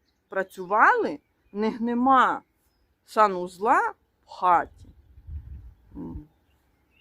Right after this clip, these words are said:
Рівень життя, ще щось. А, я не знаю.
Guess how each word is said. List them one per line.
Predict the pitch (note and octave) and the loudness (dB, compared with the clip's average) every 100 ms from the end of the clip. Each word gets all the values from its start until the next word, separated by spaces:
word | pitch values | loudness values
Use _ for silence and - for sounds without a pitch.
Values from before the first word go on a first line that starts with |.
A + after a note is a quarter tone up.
| _ _ - | _ _ -14
Рівень | E3+ F3+ E3 E3+ | -8 -6 -6 -10
життя, | D#3+ G#3 _ B3 E4+ C#4+ G#3 - _ | -12 -18 _ -6 -4 -4 -6 -16 _
ще | _ A3+ C#4+ D4+ C4 | _ -6 -4 -2 -6
щось. | - - - - - - - _ _ _ _ _ _ _ _ _ _ _ _ A#3+ | -6 -2 -2 -4 -20 -20 -20 _ _ _ _ _ _ _ _ _ _ _ _ -14
А, | C4+ C4 A#3 | -8 -6 -6
я | G3+ B3+ | -4 -2
не | C#4 A#3+ | 0 -2
знаю. | G3+ G3 E3+ D#3+ | -8 -8 -8 -8